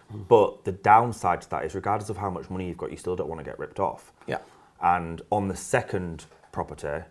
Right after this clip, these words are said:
Speaker 2: no, sorry, the third property, when I had the money then to obviously pay for certain things to be done,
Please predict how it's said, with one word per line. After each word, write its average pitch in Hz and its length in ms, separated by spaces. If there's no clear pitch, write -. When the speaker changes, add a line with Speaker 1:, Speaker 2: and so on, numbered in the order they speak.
Speaker 2:
no, 92 140
sorry, 87 200
the 80 60
third 101 260
property, 78 460
when 101 160
I 101 240
had - 240
the 98 60
money 90 220
then 87 260
to - 140
obviously 82 280
pay 90 240
for - 120
certain 85 280
things 82 200
to - 80
be 78 80
done, 76 340